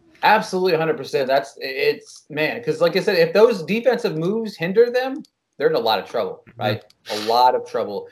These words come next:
Speaker 1: And there's not gonna be a really lot, a whole lot of coming back from that either. All right, folks, do us a favor. Head on over to Twitter. Give Jacob a follow at T Berry fifty-seven. Give myself a follow at Ricky Valera underscore. Make sure to head on over to the co-sponsor of the show, the Geek Vibe Nation. Those guys are fantastic. They have, actually have a Twitter now as well, at Ge-, uh, G V N Sports.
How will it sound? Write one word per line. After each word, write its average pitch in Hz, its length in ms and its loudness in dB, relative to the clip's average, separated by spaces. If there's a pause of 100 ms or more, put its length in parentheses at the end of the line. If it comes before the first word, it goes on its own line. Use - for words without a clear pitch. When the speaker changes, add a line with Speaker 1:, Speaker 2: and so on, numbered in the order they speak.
(220)
Speaker 1:
And 123 120 -6
there's 127 140 -4
not 143 180 -2
gonna 131 120 -4
be 123 80 -4
a 120 40 -2
really 120 200 2
lot, 117 200 2
a - 40 0
whole 123 240 -2
lot 113 140 2
of - 80 -8
coming 113 260 -12
back 98 240 0
from 104 140 -12
that 92 140 -8
either. 92 340 -10 (460)
All 202 100 8
right, 208 180 4
folks, 208 200 2
do 226 140 6
us 233 80 4
a 202 60 -4
favor. 208 260 2
Head 226 120 4
on 240 100 2
over 202 160 2
to 190 80 -6
Twitter. 170 300 -2
Give 165 200 -6
Jacob 175 260 -4
a - 60 -14
follow 165 220 2
at 160 140 2
T 165 100 -8
Berry 156 260 6
fifty-seven. 156 480 -4
Give 143 100 -6
myself 135 280 -4
a - 60 -18
follow 143 280 0
at 131 160 -4
Ricky 131 220 -12
Valera 120 260 -2
underscore. 127 600 -4 (200)
Make 170 120 -2
sure 196 120 -4
to 165 60 -2
head 170 140 2
on 165 100 2
over 156 180 6
to 156 140 -4
the 147 80 -8
co-sponsor 160 640 -4
of 139 220 -2
the 135 80 -10
show, 143 460 -4
the 127 80 -12
Geek 135 320 -10
Vibe 127 260 2
Nation. 123 360 -6
Those 120 160 -2
guys 120 260 2
are 104 80 -4
fantastic. 113 640 -6
They 151 80 6
have, 170 100 6
actually 175 220 -2
have 160 100 4
a 143 80 0
Twitter 165 300 2
now 156 180 2
as 143 80 0
well, 147 220 4
at 156 380 2
Ge-, 147 180 -14
uh, 120 300 2
G 143 200 -12
V 135 140 -6
N 127 140 -6
Sports. - 540 -4